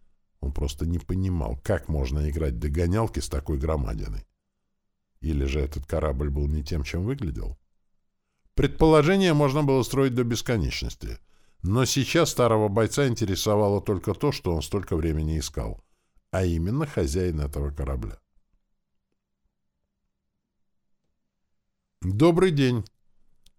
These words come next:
Шастрок постарался как можно вежливее улыбнуться возникшему на экране изображению молодого разумного,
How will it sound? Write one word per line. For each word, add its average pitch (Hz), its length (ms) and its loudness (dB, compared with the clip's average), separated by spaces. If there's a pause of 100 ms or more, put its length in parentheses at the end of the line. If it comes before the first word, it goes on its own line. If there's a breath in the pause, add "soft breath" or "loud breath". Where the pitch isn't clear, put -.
(120)
Шастрок 87 600 -2
постарался 82 540 -2
как - 260 -10
можно 80 260 -2
вежливее 104 520 0
улыбнуться 80 560 -2
возникшему 78 640 -2
на 73 200 0
экране 71 400 -2
изображению 76 680 -2
молодого 71 560 0
разумного, 78 640 -4